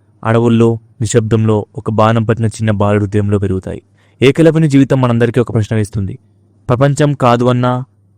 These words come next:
నువ్వు నీ కలను వెంటాడుతావా? ఈ కథ మిమ్మల్ని కదిలించిందా?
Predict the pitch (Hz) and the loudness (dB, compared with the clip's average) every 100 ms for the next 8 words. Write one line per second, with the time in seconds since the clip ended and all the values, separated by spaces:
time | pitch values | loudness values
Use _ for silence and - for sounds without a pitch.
0 | - 117 120 117 117 113 110 107 107 107 | -6 -2 0 0 0 0 0 0 -2 -2
1 | 104 101 92 - - _ _ _ _ _ | -2 -2 -6 -8 -14 _ _ _ _ _
2 | _ _ _ _ _ _ 139 127 127 131 | _ _ _ _ _ _ -2 0 2 2
3 | 127 120 113 110 117 110 120 | 2 2 2 2 0 0 0